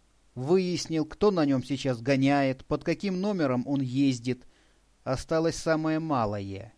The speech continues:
узнать, где он находится. Макар внимательно посмотрел на меня.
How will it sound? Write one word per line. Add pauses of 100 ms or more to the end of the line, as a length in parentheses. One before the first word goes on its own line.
(280)
узнать,
где
он
находится. (1160)
Макар
внимательно
посмотрел
на
меня.